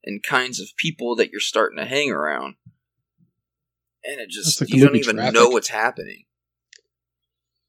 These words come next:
Speaker 1: Yeah, it, like,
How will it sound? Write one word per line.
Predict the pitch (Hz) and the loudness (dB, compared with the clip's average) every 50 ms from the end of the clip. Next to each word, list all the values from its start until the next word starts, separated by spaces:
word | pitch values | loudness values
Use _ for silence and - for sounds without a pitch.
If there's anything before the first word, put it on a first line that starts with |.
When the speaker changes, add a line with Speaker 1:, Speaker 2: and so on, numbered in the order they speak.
| _ _ _ _ _ _ _ _ _ _ _ _ _ _ _ _ _ _ _ - | _ _ _ _ _ _ _ _ _ _ _ _ _ _ _ _ _ _ _ -6
Speaker 1:
Yeah, | 107 113 104 95 92 92 | -2 0 2 4 4 4
it, | 92 117 135 131 - _ _ _ - - - - - - - _ _ _ _ _ _ _ _ _ _ _ _ _ _ _ _ _ _ _ - | 2 2 0 -2 -6 _ _ _ -20 -20 -20 -20 -20 -20 -20 _ _ _ _ _ _ _ _ _ _ _ _ _ _ _ _ _ _ _ -8
like, | - 127 - | -8 -8 -8